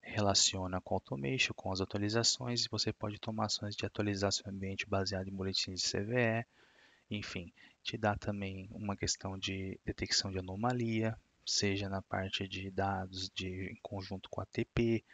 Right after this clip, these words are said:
na parte de storage, na parte de banco, e com algumas novas funcionalidades, alertas, enfim, remediation, workflow,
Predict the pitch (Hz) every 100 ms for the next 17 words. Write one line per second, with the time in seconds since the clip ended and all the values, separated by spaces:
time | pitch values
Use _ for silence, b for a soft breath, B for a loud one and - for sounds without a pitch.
0 | B B B - - - 90 92 98 -
1 | - 104 101 98 98 95 90 - 90 90
2 | - 90 92 90 - - 107 110 - 113
3 | _ B B B B B B B B _
4 | 101 98 98 95 - 101 95 87 92 92
5 | 92 90 92 95 - 95 95 107 120 123
6 | 131 - - - 113 110 110 113 - 101
7 | 101 - 104 98 104 98 95 98 104 104
8 | 104 95 92 - - 98 95